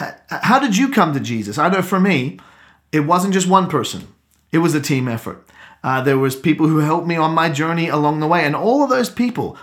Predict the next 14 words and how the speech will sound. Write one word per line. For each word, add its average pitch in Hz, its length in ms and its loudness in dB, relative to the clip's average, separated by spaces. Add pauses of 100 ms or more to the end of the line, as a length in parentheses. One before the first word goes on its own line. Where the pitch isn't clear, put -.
well, 113 200 -4
a 123 100 -8
vast 151 460 0
majority 160 320 0
of 147 40 2
them 135 140 0
I 127 80 0
found 151 500 -2
in 135 200 -2
a 127 160 -4
local 120 600 -4 (360)
church. - 420 -6
Come 151 160 0
on, 98 220 -4